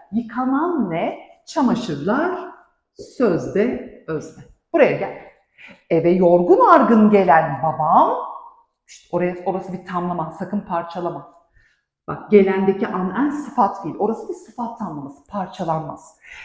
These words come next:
Eve yorgun argın gelen babam önce yıkandı. Yıkandı yüklem. L N'yi gördüm.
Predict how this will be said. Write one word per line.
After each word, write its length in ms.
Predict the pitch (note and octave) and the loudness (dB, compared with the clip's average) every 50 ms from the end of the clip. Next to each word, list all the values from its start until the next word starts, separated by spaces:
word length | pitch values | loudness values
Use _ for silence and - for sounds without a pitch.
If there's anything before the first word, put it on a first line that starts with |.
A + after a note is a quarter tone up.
| - - | 0 4
Eve 220 | - F4+ F4+ A#4+ | 6 6 8 8
yorgun 440 | A4 E4+ E4 E4 E4+ E4+ F4 F4+ E4+ | 8 8 8 8 8 6 4 0 0
argın 460 | C#4 A3 F#3 E3+ D3 D3+ D#3 D#3 E3 | 0 -2 -2 -4 -6 -8 -10 -8 -4
gelen 480 | F#3 A3+ A3 E3+ D3 C#3+ C#3 C#3+ D3+ C#3+ | -2 -2 -2 -2 -4 -8 -10 -10 2 4
babam 640 | A3 B3+ G3+ - D3 D3 E3+ G#3 C4+ - - - - - - _ _ _ _ _ | 6 6 6 4 0 0 0 0 0 -2 -4 -10 -14 -18 -20 _ _ _ _ _
önce 300 | G#3 F3+ D3+ C#3 - G3 | -8 -8 -8 -6 -6 -6
yıkandı. 680 | G3 E3+ E3 D#3+ - E3+ D#3 D3+ D#3 C#3 C#3+ C#3 - - - - - _ | -6 -6 -8 -10 -8 -6 -6 -6 -4 -6 -8 -8 -10 -14 -20 -20 -4 _
Yıkandı 1120 | A3 A#3+ D#4 G4 - - - A#3+ A#3+ G#3 F3+ F3 E2 D#3 E3 F3 - G#3 C4 F#4 F#4+ C#4 | 8 10 10 10 8 6 4 4 4 4 2 0 0 0 0 2 4 4 4 4 6 6
yüklem. 520 | A3 A3 - - - F3+ - D3 - - F3+ | 6 6 4 2 -2 -2 -2 -2 -2 -2 2
L 60 | G3+ | 6
N'yi 580 | A3+ A#3 A#3 A#3+ A#3+ A#3+ A#3+ A#3+ A#3+ A#3 G3+ - | 6 8 8 8 8 10 10 10 10 10 10 10
gördüm. 640 | A3+ G#3 G3+ F#3 F3 D#3+ C#3+ D#3 D#3+ E3+ G#3 B3+ | 10 10 10 8 6 4 0 0 2 2 2 2